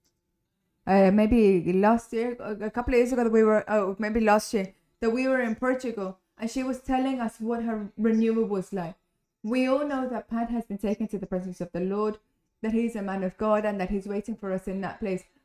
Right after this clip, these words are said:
But for her, she had to go through a moment of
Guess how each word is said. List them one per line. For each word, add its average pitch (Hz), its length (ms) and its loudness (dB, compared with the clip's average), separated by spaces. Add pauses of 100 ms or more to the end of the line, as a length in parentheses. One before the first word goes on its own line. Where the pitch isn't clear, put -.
But 233 160 -8
for 240 120 -4
her, 254 380 -4 (240)
she 240 160 -4
had 240 300 -6
to 240 80 -10
go 226 180 -8
through 220 220 -8
a 208 40 -4
moment 220 520 -4
of 202 260 -8